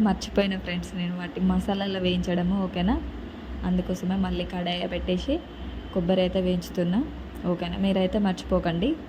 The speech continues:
ఓకేనా ఫ్రెండ్స్? పల్లీలు వేయించిన కడాయిలోనే ఈ కొబ్బరి అనేది కూడా వేయించుకోవాలి, ఓకేనా? నాకు అసలు గుర్తులేదు, మర్చిపోయినా, అందుకోసమే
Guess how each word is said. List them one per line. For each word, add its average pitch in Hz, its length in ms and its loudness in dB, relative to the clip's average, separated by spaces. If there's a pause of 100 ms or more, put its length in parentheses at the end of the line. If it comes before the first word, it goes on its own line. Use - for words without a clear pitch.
(240)
ఓకేనా 175 320 0
ఫ్రెండ్స్? 269 280 0 (760)
పల్లీలు 202 460 6
వేయించిన 190 360 2 (160)
కడాయిలోనే 180 500 2 (140)
ఈ - 100 -4
కొబ్బరి 180 340 4
అనేది 180 300 -2
కూడా 185 160 2 (100)
వేయించుకోవాలి, 170 640 2 (140)
ఓకేనా? 180 320 2 (2250)
నాకు 190 220 2
అసలు 190 300 2
గుర్తులేదు, 185 500 2 (100)
మర్చిపోయినా, 175 500 0 (400)
అందుకోసమే 185 580 0